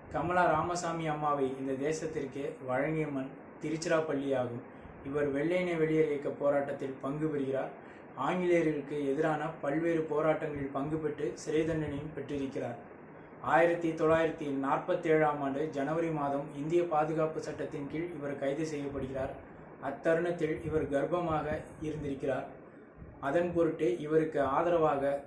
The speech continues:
தேசம் முழுவதும் மிகப்பெரிய கொந்தளிப்பு ஏற்படுகிறது. அதனால் இவர் ஏப்ரல் மாதம் விடுதலை செய்யப்படுகிறார். இவருக்கும் இவரின் கணவருக்கும் தியாகிகளுக்கான ஓய்வூதியம் வழங்கப்பட்ட பொழுது, "நாங்கள் இருவரும் எங்கள் கடமையை மட்டுமே செய்திருக்கிறோம்" என்று கூறி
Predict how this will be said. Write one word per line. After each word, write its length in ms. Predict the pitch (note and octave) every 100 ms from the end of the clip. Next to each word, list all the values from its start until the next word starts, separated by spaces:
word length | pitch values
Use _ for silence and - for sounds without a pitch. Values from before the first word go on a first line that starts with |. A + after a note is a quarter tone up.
| B2+
தேசம் 400 | D3+ F3 E3+ D3+ C#3+
முழுவதும் 600 | D3 E3+ F3 D#3+ D#3 D#3
மிகப்பெரிய 580 | C#3+ D#3 D#3 D#3 E3 D#3+
கொந்தளிப்பு 580 | C#3+ D3 E3 D#3 D3+ C#3+
ஏற்படுகிறது. 720 | C#3 C3+ C#3 C3+ B2+ B2+ -
அதனால் 400 | C3+ D3 D#3+ D#3+
இவர் 240 | C#3+ C#3+ C3+
ஏப்ரல் 420 | C#3+ D#3+ F3 D#3
மாதம் 400 | D3 C#3 - -
விடுதலை 340 | C#3 D#3 E3 D#3
செய்யப்படுகிறார். 580 | C3+ C3 C3 B2+ B2 B2 - - - - - -
இவருக்கும் 720 | B2+ D#3+ G3 F#3 D#3 E3+ F3
இவரின் 420 | D3+ D#3 D#3 C#3+
கணவருக்கும் 720 | C#3 C#3 E3+ F3 D#3 C3+ D#3 - - - -
தியாகிகளுக்கான 1000 | E3 D3 F3+ F#3 F3 E3+ D#3+ D3 C#3 D#3 - C#3+
ஓய்வூதியம் 760 | D#3+ F3 E3+ D#3 D3 C#3 -
வழங்கப்பட்ட 640 | B2+ C3+ E3 F3 E3 D#3 D3+
பொழுது, 360 | C3+ C3+ D#3
"நாங்கள் 500 | D3+ C#3 C#3+ D3 C3+
இருவரும் 580 | C#3 D3+ F3 E3+ D#3+ -
எங்கள் 320 | D3+ D3 C#3
கடமையை 440 | C3 C#3 E3 F3 E3+
மட்டுமே 420 | D#3 - D#3 D#3+
செய்திருக்கிறோம்" 640 | D#3 D3 D3+ D3 - D3+ C#3+
என்று 280 | C3+ C3+ -
கூறி 380 | C#3+ - -